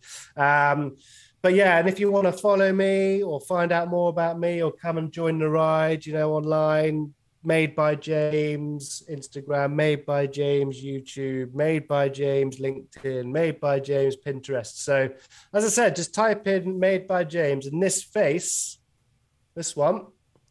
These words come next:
will, um, will appear, and just push that follow. Um, and it'll be fun. You know, I won't let you down. I'll keep sharing. You know, I'm not, I'm not going anywhere. I've got a lot, a lot to give. So, um, and I'm happy to do it.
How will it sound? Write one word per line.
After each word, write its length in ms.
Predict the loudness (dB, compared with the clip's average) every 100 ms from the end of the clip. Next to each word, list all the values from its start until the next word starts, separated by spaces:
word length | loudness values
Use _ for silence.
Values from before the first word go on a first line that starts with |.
| _
will, 300 | 0 4 4
um, 300 | 4 2 2
will 160 | 0
appear, 560 | 0 0 0 2 0 -4 _
and 140 | -6
just 180 | -6 -8
push 220 | -8 -8 -4
that 220 | -6 -4
follow. 320 | -2 0 -2 -8 _ _ _ _
Um, 680 | -2 0 2 2 0 -2 -8 -16 _ -20 -20 -20 _ _ _ _
and 120 | 0
it'll 100 | 2
be 100 | 2
fun. 380 | 2 4 4 0 -10 _ _ _ -14
You 120 | -8
know, 220 | -4 -6 -8 _ _
I 60 | -2
won't 200 | 0 0
let 140 | -4
you 80 | -6
down. 340 | -6 -6 -8 -14 _ _ -8
I'll 140 | -8
keep 240 | -6 -12
sharing. 460 | -10 -4 -2 -4 -6 _ _ _
You 140 | -2 2
know, 200 | 4 4
I'm 140 | 4
not, 160 | 4 4
I'm 100 | 4
not 160 | 2
going 240 | 4 4 4
anywhere. 320 | 2 2 2
I've 160 | 2 0
got 140 | -2
a 40 |
lot, 180 | -2 -6
a 40 | -4
lot 240 | -4 -4
to 80 | -10
give. 360 | -2 0 0 -4 -14
So, 480 | -4 2 4 4
um, 480 | 4 2 0 -6 -10 -6
and 100 | -2
I'm 140 | -2
happy 260 | -2 -10 -10
to 60 |
do 220 | -8 -2 -2
it. 180 | -4